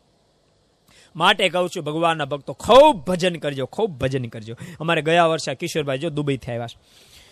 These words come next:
સ્પેશિયલ શિબિર ભરવા આવ્યા છે. ગયા ફેરી મને કહે, "સ્વામી, ચાતુર્માસમાં નિયમ શું લેવું?"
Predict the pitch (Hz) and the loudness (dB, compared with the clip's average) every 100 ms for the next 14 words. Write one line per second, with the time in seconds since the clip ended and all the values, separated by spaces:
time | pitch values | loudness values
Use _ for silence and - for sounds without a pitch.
0 | _ - 214 - 226 - 190 160 147 135 | _ 4 6 8 6 4 2 4 2 2
1 | 131 139 127 - 156 196 247 262 254 254 | 0 -2 -6 -14 -2 4 8 6 6 0
2 | 247 254 254 247 240 220 247 226 220 226 | -2 -4 -4 -4 -4 -4 -4 -2 0 0
3 | 247 233 233 240 233 190 233 233 - 262 | 0 -2 -6 -4 -6 -4 -6 -6 -6 -4
4 | 185 160 156 | -2 -2 -6